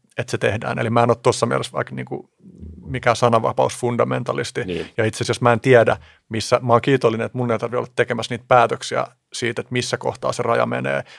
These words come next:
Speaker 1: Mut selvästi tavallaan mun, mä mielelläni ite kulutan sellaista, niinku, et, et mun raja sille, että mitä mä voin kuluttaa, mi-, mistä asioista mä voin lukea,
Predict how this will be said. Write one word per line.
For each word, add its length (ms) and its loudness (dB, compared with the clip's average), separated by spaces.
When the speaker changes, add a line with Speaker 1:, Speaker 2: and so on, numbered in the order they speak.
Speaker 1:
Mut 140 -6
selvästi 500 4
tavallaan 500 0
mun, 300 -6
mä 100 0
mielelläni 560 6
ite 380 0
kulutan 440 0
sellaista, 580 -4
niinku, 360 -8
et, 260 -10
et 140 -6
mun 160 0
raja 220 8
sille, 240 0
että 120 -4
mitä 160 0
mä 100 -2
voin 140 -2
kuluttaa, 640 -4
mi-, 200 -20
mistä 260 0
asioista 260 -4
mä 40 -6
voin 160 2
lukea, 360 -2